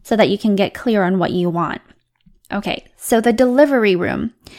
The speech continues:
Your birth plan can include the atmosphere you want in your delivery room, such as the lighting and the noise level, temperature, and music. So that's something you can start thinking about.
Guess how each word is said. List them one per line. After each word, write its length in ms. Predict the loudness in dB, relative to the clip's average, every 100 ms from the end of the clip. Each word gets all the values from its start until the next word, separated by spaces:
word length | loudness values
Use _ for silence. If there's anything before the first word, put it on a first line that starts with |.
| -20 _ _
Your 180 | 0 0
birth 380 | 2 0 0 -2
plan 320 | 0 2 2
can 220 | 2 -2
include 760 | -2 -4 -4 -6 -2 0 0 -4 _ -20 _ 0
the 280 | 2 2 -4 -2
atmosphere 640 | 0 0 0 -2 -4 -4
you 180 | -2 -2
want 220 | -2 -2
in 120 | -2
your 80 | -2
delivery 560 | -2 -2 0 0 -2
room, 300 | -2 -4 -6
such 320 | -6 -6 -6 -6
as 140 | -6
the 120 | -4
lighting 580 | -2 0 0 0 0 0
and 120 | 0
the 80 | -2
noise 420 | -2 -2 -2 -2
level, 480 | -2 0 0 0 -2
temperature, 800 | -4 -6 -4 -4 -4 -4 -2 -2 -6 -20 -12
and 280 | -4 0 2
music. 580 | 2 2 0 -4 -6 -12 _ -20
So 140 | -8 0
that's 260 | 0 0
something 400 | -4 -4 0 0
you 80 | 0
can 160 | -2 -6
start 320 | -4 -6 -6
thinking 460 | -6 -4 -4 -2 -4
about. 400 | -4 -8 -10